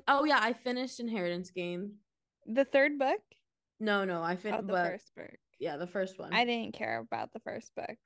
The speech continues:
Speaker 2: so we don't need to spend time on that, unless you have things you wanna say.
Speaker 1: I liked it. I'm waiting on the second. Um,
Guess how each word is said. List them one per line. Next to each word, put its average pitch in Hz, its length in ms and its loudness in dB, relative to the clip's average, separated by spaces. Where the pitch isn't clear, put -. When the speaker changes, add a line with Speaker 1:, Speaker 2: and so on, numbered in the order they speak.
Speaker 2:
so - 180 -6
we 117 140 -6
don't - 300 -8
need 233 160 -10
to 226 40 -10
spend - 360 -12
time - 260 -12
on - 140 -16
that, - 240 -14
unless 233 400 -4
you 233 120 -6
have 226 280 -6
things 220 260 -6
you - 80 -10
wanna - 220 -8
say. - 320 -8
Speaker 1:
I 359 180 2
liked 208 280 0
it. 269 200 0
I'm 233 200 -2
waiting 254 300 0
on 285 140 -2
the 254 100 -4
second. 185 540 -4
Um, 185 640 -2